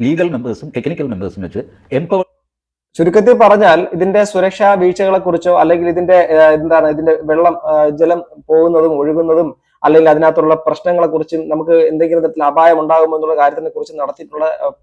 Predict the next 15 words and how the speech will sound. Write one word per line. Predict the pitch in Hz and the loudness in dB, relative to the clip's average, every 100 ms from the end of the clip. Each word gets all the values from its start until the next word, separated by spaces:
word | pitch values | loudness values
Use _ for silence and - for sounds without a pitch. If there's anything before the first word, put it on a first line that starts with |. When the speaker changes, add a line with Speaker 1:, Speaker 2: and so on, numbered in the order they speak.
| - | -4
Speaker 2:
പഠനങ്ങളിലും | 131 147 175 160 117 123 - _ _ _ _ _ _ _ | -2 0 0 0 0 -4 -12 _ _ _ _ _ _ _
അതിന്റെ | 131 147 | -4 -2
ശാസ്ത്രജ്ഞരുടെ | 143 143 143 165 170 156 | 2 2 0 -2 0 0
വിശകലനങ്ങളിലും | 139 165 160 160 156 147 127 | -2 0 0 0 -2 0 0
ഒക്കെ | 123 131 - _ _ _ | 0 -2 -6 _ _ _
ഇത് | 170 | -2
സുരക്ഷിതമാണ് | 165 151 147 190 185 165 170 | 0 0 0 0 2 0 0
എന്നുള്ള | 170 151 160 156 | 0 -2 -2 0
രീതിയിലാണ് | 156 160 156 151 | 0 0 -2 -2
അദ്ദേഹം | 143 160 170 - | 0 -2 -2 -6
അവിടെ | 147 156 151 - 147 | -2 0 -2 -4 -8
റിപ്പോർട്ടിനെ | 147 170 165 160 | -2 0 0 0
കുറിച്ചൊക്കെ | 151 151 156 | -4 -4 -4
അദ്ദേഹം | 143 160 175 | -2 -2 0
പറയുന്നത്. | 165 180 151 127 | 0 2 0 -4